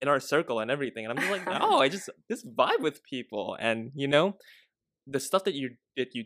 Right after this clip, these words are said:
Speaker 1: did out there and you are still doing right now, um, still being involved in Mix, uh, Mix and Mingle with Mary and just coming off of Manifest, uh, leadership, what you're doing is super, super important, and what you're doing is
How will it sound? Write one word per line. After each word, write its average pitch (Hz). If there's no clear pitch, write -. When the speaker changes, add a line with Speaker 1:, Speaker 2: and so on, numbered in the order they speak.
Speaker 1:
did 147
out 110
there 107
and 123
you 143
are 127
still 139
doing 127
right 110
now, 113
um, 113
still 185
being 143
involved 113
in 110
Mix, 110
uh, -
Mix 117
and 120
Mingle 117
with 107
Mary 110
and 113
just 123
coming 139
off 120
of 110
Manifest, 120
uh, 107
leadership, 113
what 131
you're 117
doing 131
is 117
super, 127
super 120
important, 110
and 110
what 110
you're 117
doing 117
is 110